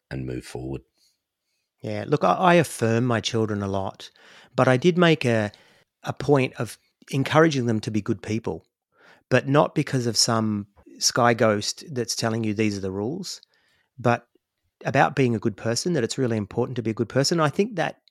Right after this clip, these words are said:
Speaker 2: didn't really come too strongly from my parents, and I think there was a vacuum there, and that was one of the things that attracted me to church. So I think encouraging them to be good people, but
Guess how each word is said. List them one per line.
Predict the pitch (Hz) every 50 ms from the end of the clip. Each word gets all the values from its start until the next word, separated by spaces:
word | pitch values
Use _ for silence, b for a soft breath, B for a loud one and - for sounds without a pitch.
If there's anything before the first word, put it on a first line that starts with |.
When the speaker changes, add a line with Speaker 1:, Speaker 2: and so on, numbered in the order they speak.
| _ _ 208 _ -
Speaker 2:
didn't | 156 143 151 - -
really | 139 127 120 117
come | 107 - - - 123 117 120 120
too | 113 - - 123 113
strongly | - - 123 117 123 127 120 113
from | - - 120 107
my | 104 104
parents, | - - 120 123 143 185 262 - - 127
and | 117 107
I | 104
think | - - 143 - -
there | 120 110
was | 104 98
a | 104 92
vacuum | 107 117 120 - - 123 117 113
there, | 110 113 127 147 165
and | 147 107
that | 107 110 113
was | 110 104
one | 104 101
of | 98 95
the | 98
things | - - 104 101 95
that | - 98
attracted | 98 - - 104 98 - - 98
me | 95 98
to | 92
church. | - - 107 107 135 - - B B B B B B B
So | - - 151 147
I | 147
think | - - 202 202
encouraging | 208 156 143 - 131 131 135 131 127 135 123
them | 120 113 110
to | - -
be | 101 104 90
good | - 113 110 - _
people, | - - 110 117 - - 185 226 233 - _ _ _ _ _ _ _ _ _ _ _ _ _ _ _ _
but | 143 120 123 123 117 120 -